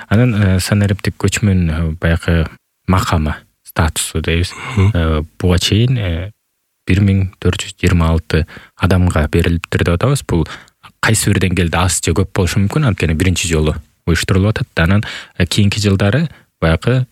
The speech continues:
Speaker 1: башка өлкөлөргө ооп кетпеш үчүн, ошол эле Казакстанга, ошол эле Өзбекстанга, ошол эле, э, Тажикстанга жана башка биздин өнөктөш, коңшу өлкөлөргө чыгып ооп кетпеш үчүн же болбосо Грузия, Түркияга чейин кетип калып атышпайбы?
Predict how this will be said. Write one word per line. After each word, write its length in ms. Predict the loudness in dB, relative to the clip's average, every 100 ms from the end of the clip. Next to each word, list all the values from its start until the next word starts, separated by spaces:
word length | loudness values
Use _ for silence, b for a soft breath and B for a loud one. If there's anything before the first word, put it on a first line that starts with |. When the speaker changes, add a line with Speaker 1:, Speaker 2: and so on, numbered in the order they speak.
| -12 _ _ -4
Speaker 1:
башка 320 | -2 0 0
өлкөлөргө 580 | -2 0 2 2 2 -2 -4 -2
ооп 300 | 0 0 -2
кетпеш 360 | -4 -2 -2 -2
үчүн, 180 | 0 0
ошол 180 | 0
эле 120 | 0 0
Казакстанга, 580 | 0 0 -2 0 0 0
ошол 180 | 2
эле 120 | 2 2
Өзбекстанга, 520 | 0 -2 -2 0 0
ошол 200 | 0 2
эле, 240 | 2 2 -2 B B B -4
э, 420 | 0 2 0 -2 -2
Тажикстанга 580 | -2 0 -4 -2 0 2
жана 200 | 2 2
башка 340 | 0 -2 -4 -6 _ _ -4
биздин 400 | -2 0 -2 -2 -8 _ -4
өнөктөш, 600 | 0 0 0 -2 -2 -10 -2
коңшу 320 | 0 2 2 2
өлкөлөргө 460 | 2 2 2 0 B B B B
чыгып 380 | -2 0 0 0
ооп 300 | 2 2 2
кетпеш 400 | -2 -2 -2 -4 -4
үчүн 160 | -2
же 80 | 2
болбосо 300 | 2 0 0
Грузия, 460 | 0 0 0 0 -2 B _ -4
Түркияга 360 | 0 2 0
чейин 160 | 2 0
кетип 200 | 0 0
калып 180 | 0 0
атышпайбы? 360 | 0 0 -2